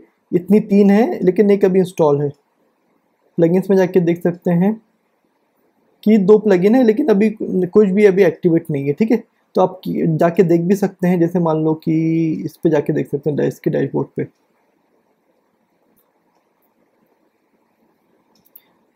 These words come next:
Plugins में जाके अगर मैं जाऊँ तो कोई भी activate नहीं है, है ना। तो themes में जाके देखूँ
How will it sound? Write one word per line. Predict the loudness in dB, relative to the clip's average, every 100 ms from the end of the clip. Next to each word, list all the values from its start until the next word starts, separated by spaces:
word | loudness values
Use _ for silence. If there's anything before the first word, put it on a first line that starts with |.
| _
Plugins | 0 2 2
में | 2
जाके | 4 4
अगर | 2 2
मैं | 2
जाऊँ | 0 -2 -4 _ _ _ _ _ _ _ _ _ _ _ -2
तो | -2 -2 2
कोई | 4
भी | 6 2
activate | 2 2 2 2
नहीं | -2 -2
है, | -4 -6 _ _ _ _ _ _
है | -2
ना। | -2 -4 _ _ _ -10
तो | -10 _ _ -10 -10 _ _ -8
themes | -2 0 0
में | 0
जाके | 2 2
देखूँ | 0 -2